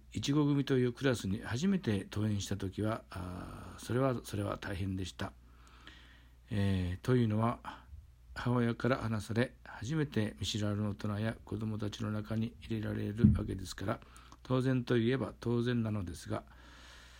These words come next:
私の腕から下ろして若い先生に預けて立ち去る私の背中を見て、「おじいちゃん、おじいちゃん」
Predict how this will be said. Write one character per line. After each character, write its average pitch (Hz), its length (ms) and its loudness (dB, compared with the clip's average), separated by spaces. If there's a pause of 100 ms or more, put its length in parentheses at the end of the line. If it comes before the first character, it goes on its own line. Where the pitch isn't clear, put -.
(600)
私 123 260 2
の 127 160 4
腕 131 200 4
か 123 100 2
ら 117 200 4
下 113 180 -4
ろ 131 100 2
し - 120 -4
て 117 280 0 (260)
若 107 220 0
い 117 80 2
先 120 180 0
生 127 220 2
に 117 100 2
預 110 180 -2
け 139 100 4
て - 220 -4 (140)
立 - 160 -10
ち - 20 -10
去 113 120 0
る 120 280 0
私 120 260 -2
の 123 100 0
背 131 120 -2
中 127 220 0
を 131 60 4
見 127 80 2
て、 - 180 -4 (1300)
「お 147 80 0
じ 165 180 -2
い 180 40 -6
ち - 140 -6
ゃ - 40 -10
ん、 - 1120 -10
お - 40 0
じ 196 260 -2
い 190 40 -10
ち - 120 -4
ゃ - 40 -4
ん」 - 20 -8